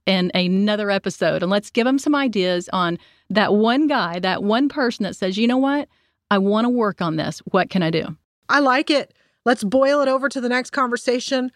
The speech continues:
Speaker 2: wrap this one up. Can we bottom line it? The five characteristics of a leader: complaining, worry, they love it when other people fail, they're in conflict with other leaders, other people that they work with, and they have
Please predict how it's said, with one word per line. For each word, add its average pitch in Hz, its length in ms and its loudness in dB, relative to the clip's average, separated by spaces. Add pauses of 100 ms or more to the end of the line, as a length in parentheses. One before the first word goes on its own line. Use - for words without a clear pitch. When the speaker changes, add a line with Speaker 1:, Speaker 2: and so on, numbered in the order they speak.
(240)
Speaker 2:
wrap 233 420 0
this - 220 -4
one 269 160 0
up. 254 300 0 (480)
Can 247 200 2
we 233 100 2
bottom 269 520 0
line 277 300 0
it? 311 220 -4 (480)
The 226 100 0
five 269 420 0
characteristics 294 760 -2
of 269 120 0
a 269 40 0
leader: 277 380 0
complaining, 285 800 -2 (320)
worry, 269 640 0 (380)
they 208 160 4
love 226 420 2
it 254 120 -2
when 262 160 2
other 262 200 0
people 262 320 -2
fail, 254 420 0
they're 202 420 0 (120)
in 294 200 0
conflict 269 540 0
with 214 260 0
other 262 260 2
leaders, 269 580 0
other 254 240 2
people 269 380 0
that 233 140 0
they 202 120 0
work 233 340 0
with, 269 280 0 (340)
and 226 140 4
they 220 120 2
have 240 400 -2